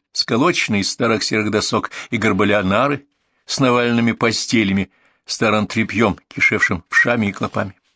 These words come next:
Перешагивая через бутылки и груды мусора, мы, наконец, достигли темного угла, где под охраной двух пареньков,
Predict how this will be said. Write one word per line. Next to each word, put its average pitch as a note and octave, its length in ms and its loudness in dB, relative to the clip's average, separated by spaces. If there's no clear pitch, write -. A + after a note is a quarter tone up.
Перешагивая A#2 720 0
через G#2+ 280 -2
бутылки A2 440 -2
и A2+ 60 -2
груды G2+ 280 -2
мусора, C3+ 380 -2
мы, E3 140 0
наконец, D#3 360 2
достигли C#3+ 600 2
темного C#3 480 4
угла, C#3+ 340 2
где G2 160 -2
под G2 140 0
охраной A2 380 2
двух G#2+ 220 -2
пареньков, G#2 540 0